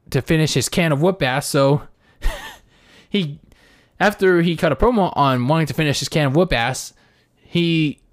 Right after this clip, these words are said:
he goes after a stretcher riddled McMahon, and <laughs> he's like, "I wanna finish this. I wanna finish this now." And he brings him back into the cage, and the match is officially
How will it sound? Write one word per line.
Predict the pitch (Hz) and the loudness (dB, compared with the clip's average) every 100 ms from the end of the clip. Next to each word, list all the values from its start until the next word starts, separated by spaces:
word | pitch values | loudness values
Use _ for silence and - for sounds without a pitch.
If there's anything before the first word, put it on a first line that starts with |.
| _ _ _ _ - | _ _ _ _ -8
he | 160 151 | -4 0
goes | 160 185 | 2 2
after | 156 190 190 170 156 - | 2 2 2 2 2 0
a | - 139 127 120 | 0 2 4 2
stretcher | 180 170 170 147 135 123 120 - - - - | 2 2 4 4 4 4 0 -4 -20 -20 -10
riddled | 117 151 147 147 131 | 0 2 2 2 0
McMahon, | 123 143 135 123 143 | 0 0 0 0 -2
and | 120 131 131 127 - | -2 -2 0 -4 -8
<laughs> | _ - | _ -20
he's | - - - 262 202 | -18 -14 -2 0 2
like, | 185 147 87 - - - - | 0 -2 -6 -16 -20 -16 0
"I | 240 | 2
wanna | 170 | 2
finish | 214 156 | 0 -2
this. | 117 - - _ - | -2 -4 -8 _ -4
I | 156 | 2
wanna | 233 | 2
finish | 190 170 | 4 2
this | 147 | 2
now." | 147 151 175 - - - | 0 0 0 -4 -20 -10
And | - 185 190 | -2 0 2
he | 180 190 | 2 0
brings | 160 208 226 214 | 2 2 2 0
him | 202 | 2
back | 196 196 | 0 0
into | 214 240 220 - | 0 2 2 2
the | 202 | 0
cage, | 190 226 208 196 - _ - - - - - | 2 4 4 2 0 _ -20 -20 -20 -16 -4
and | 175 180 | 0 2
the | 147 | 2
match | 156 185 - | 0 -2 -4
is | 127 127 | -6 -4
officially | - 214 - 208 214 | 0 0 2 2 2